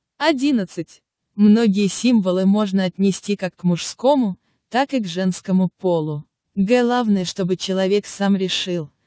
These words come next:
какой из них использовать в качестве увеличительного стекла, рассматривая проблемы души и психики.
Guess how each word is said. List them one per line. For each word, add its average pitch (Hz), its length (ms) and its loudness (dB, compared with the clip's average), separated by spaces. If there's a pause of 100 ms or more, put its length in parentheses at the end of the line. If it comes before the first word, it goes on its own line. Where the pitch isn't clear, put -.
(240)
какой 220 380 0
из 185 120 -2
них 226 220 2
использовать 202 640 -4
в - 100 -20
качестве 202 560 -4
увеличительного 175 880 -4
стекла, 196 640 -6 (400)
рассматривая 180 800 -2
проблемы 170 580 -2
души 165 460 -4
и 254 140 0
психики. - 800 -6